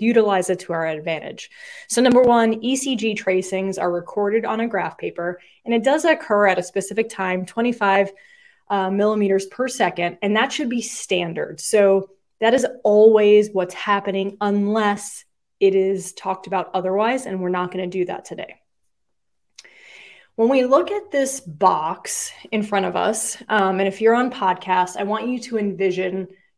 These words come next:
just a regular graph paper. And within that graph paper, you have small boxes,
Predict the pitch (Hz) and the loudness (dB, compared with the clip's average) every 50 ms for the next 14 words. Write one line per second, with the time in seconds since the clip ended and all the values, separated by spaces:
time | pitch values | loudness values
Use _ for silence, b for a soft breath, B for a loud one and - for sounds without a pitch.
0 | _ - - 214 202 208 - - - - _ - 202 196 190 196 190 175 185 190 | _ -2 2 2 2 2 -2 -8 -10 -12 _ -4 -2 0 2 2 2 2 2 2
1 | 185 190 185 180 180 190 190 - - - - - - - - - - 180 180 190 | 2 2 0 0 -2 -2 -2 -2 -4 -6 -14 -14 -14 -14 -12 -10 -6 -4 -2 -2
2 | 202 208 247 294 311 330 330 320 285 220 220 214 208 208 208 208 - 208 208 208 | -2 0 0 0 0 2 0 0 0 2 2 2 2 2 0 -2 -2 -2 0 0
3 | 196 190 190 175 185 208 170 180 180 180 - - - - - - 240 233 240 262 | 0 -2 -2 -2 -4 -4 -2 -4 -4 -6 -6 -12 -16 -12 -6 -2 0 2 2 4
4 | 277 294 285 294 302 294 - - 330 320 339 339 349 339 - | 4 4 2 2 0 -2 -4 -6 -4 -2 -2 -2 -4 -4 -8